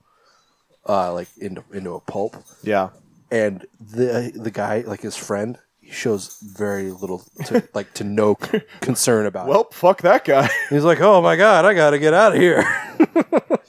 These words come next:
Speaker 2: If you look on I M D B, the, the clowns are named, like, there's baseball clown, machete clown,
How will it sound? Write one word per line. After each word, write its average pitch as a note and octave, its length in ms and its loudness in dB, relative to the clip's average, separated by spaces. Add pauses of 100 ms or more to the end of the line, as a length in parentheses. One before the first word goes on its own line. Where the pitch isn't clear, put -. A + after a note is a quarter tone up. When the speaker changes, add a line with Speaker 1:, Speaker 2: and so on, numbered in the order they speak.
(720)
Speaker 2:
If D3+ 160 -2
you D#3 80 2
look F3+ 100 2
on G3 120 -2
I C3+ 100 2
M C3+ 80 0
D B2+ 100 -2
B, G#2+ 380 -6 (100)
the, A2+ 340 -2
the G#2+ 100 -4
clowns B2 500 -2
are A#2 120 -2
named, A2 300 -6
like, G2 300 -6
there's G#2+ 180 -4
baseball C#3+ 540 0
clown, E3 460 -2 (180)
machete C#3+ 360 -4
clown, A2 440 -4